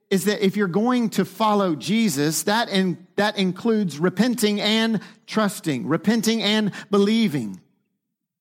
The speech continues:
And it's a belief that always includes believing, saving faith, always includes good works. Good works doesn't save us,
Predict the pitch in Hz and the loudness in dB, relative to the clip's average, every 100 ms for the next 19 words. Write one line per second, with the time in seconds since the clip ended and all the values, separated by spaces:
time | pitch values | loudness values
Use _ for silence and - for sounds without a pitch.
0 | _ _ _ _ _ _ _ _ 180 190 | _ _ _ _ _ _ _ _ 0 0
1 | - 180 196 185 208 254 269 - 208 214 | 0 0 2 4 4 2 0 0 -2 -2
2 | - 202 233 269 269 262 247 185 226 202 | -2 0 0 0 2 0 0 0 0 0
3 | - 240 226 175 156 - - - - _ | 0 2 2 2 0 -4 -10 -10 -16 _
4 | 165 196 240 277 254 190 135 127 - 240 | 0 2 2 2 0 0 -2 -4 -2 0
5 | 262 240 247 208 240 214 170 - 226 294 | 0 0 0 0 0 0 -2 -2 0 0
6 | 262 254 226 180 202 196 214 208 160 123 | 0 0 0 0 -2 0 0 2 0 -2
7 | 107 - _ _ - 165 147 127 101 - | -10 -14 _ _ -2 -2 0 -4 -6 -12
8 | - - _ _ _ - 311 262 - 220 | -12 -14 _ _ _ -4 0 0 0 0
9 | 185 156 - 240 349 240 294 - - | 0 -2 0 0 2 0 -2 -4 -8